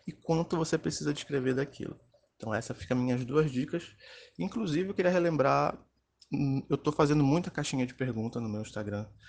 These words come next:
Então, se você tiver alguma dúvida, tiver interesse que eu responda algumas delas, chega lá, me procura, arroba Fábio de Andrade, sem o último E, que eu vou tentar te ajudar da melhor maneira possível.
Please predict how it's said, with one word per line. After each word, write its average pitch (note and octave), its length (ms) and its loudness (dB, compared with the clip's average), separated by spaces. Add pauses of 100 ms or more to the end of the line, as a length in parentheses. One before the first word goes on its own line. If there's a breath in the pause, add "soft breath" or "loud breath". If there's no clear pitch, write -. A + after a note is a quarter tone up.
(220 loud breath)
Então, B2+ 140 -4
se C3+ 100 -6
você B2 220 -2
tiver A#2+ 200 -2
alguma A#2+ 360 4
dúvida, A#2+ 360 -4 (200)
tiver G3 180 -2
interesse F3+ 420 0
que - 60 -6
eu D#3+ 40 0
responda D3 380 0
algumas C#3+ 280 -2
delas, D3 320 2 (500 loud breath)
chega G3 240 2
lá, E3+ 180 6
me F3+ 140 -4
procura, E3 340 0
arroba D3+ 280 2
Fábio D3 280 2
de C#3+ 80 -2
Andrade, B2+ 400 0
sem C#3+ 300 -4
o C3+ 60 -4
último C#3 480 -4
E, C3+ 180 -2 (420 soft breath)
que - 80 -8
eu B2 40 -2
vou A#2+ 120 -10
tentar B2 220 -4
te - 100 -6
ajudar A#2 300 -2
da A#2 80 -2
melhor A2+ 280 -2
maneira A#2 300 -2
possível. - 560 -12